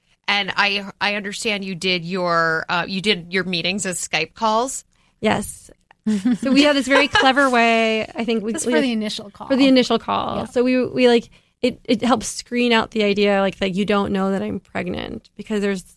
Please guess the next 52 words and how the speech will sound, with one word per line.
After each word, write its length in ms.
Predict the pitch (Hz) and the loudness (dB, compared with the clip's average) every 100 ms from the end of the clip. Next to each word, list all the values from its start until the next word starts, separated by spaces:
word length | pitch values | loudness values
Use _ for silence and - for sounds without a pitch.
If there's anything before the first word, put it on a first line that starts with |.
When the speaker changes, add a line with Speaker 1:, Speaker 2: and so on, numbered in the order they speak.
| - | -10
Speaker 2:
obviously 800 | 202 196 196 196 208 196 190 190 _ _ - | -6 -4 -4 -6 -4 -2 -2 -6 _ _ -6
a 80 | |
lot 160 | 196 190 | -4 -2
of 100 | 185 | -2
bias 500 | 175 175 185 190 - | -2 0 0 -2 -4
around 200 | 202 196 | -6 -4
the 100 | 185 | -4
idea 220 | 185 196 | -4 -6
of, 60 | 185 | -6
like, 120 | 208 | -8
am 160 | - 190 | -8 -8
I 60 | |
gonna 220 | 202 202 - | -8 -10 -10
be 160 | - | -14
at 100 | - | -10
work, 540 | 277 285 277 269 247 - | -4 0 0 -2 -4 -6
or, 180 | 208 190 - _ | -4 -4 -8 _
like, 140 | 180 175 | -14 -12
you 60 | 185 | -12
know, 120 | - | -14
or 100 | 185 | -16
how 140 | 190 | -12
dedicated 440 | 175 208 226 233 214 | -4 -2 -2 -2 -2
are 60 | 214 | -2
you 100 | 208 | -4
gonna 220 | 208 202 | -4 -2
be? 600 | 208 202 202 196 190 185 - _ _ | 0 2 2 2 0 -4 -12 _ _
And 120 | 214 214 | -2 2
there's 180 | 208 | 2
all 120 | 214 202 | 0 -2
these 220 | 196 - | -4 -4
things. 280 | 320 285 - | -2 -2 -2
So 120 | 214 | -4
we 80 | 208 | -6
just, 160 | 196 | -8
like, 260 | 190 190 - | -8 -10 -10
to 140 | - | -8
remove 440 | 202 202 226 240 226 | -4 -2 0 0 -2
all 300 | 220 220 233 | -2 -2 0
bias, 640 | 208 208 - 220 - _ - | 0 -2 -4 -10 -18 _ -6
we're 160 | 208 | -4
just 160 | 208 - | -4 0
going 260 | 233 233 | 2 4
to 320 | 226 208 196 190 | 2 0 0 -2
Skype 540 | - - 254 208 - _ _ _ | -8 -6 -2 -4 -6 _ _ _
from 120 | 202 | -6
the 80 | 196 | -6
head 320 | - 202 202 | -6 -8 -8
up. 220 | - - - | -10 -12 -10
<laughs> 140 | 214 | -2
Like, 800 | 269 254 339 320 302 302 294 277 | 2 4 4 4 4 4 4 2
it's 420 | 262 233 - - | 2 0 -6 -20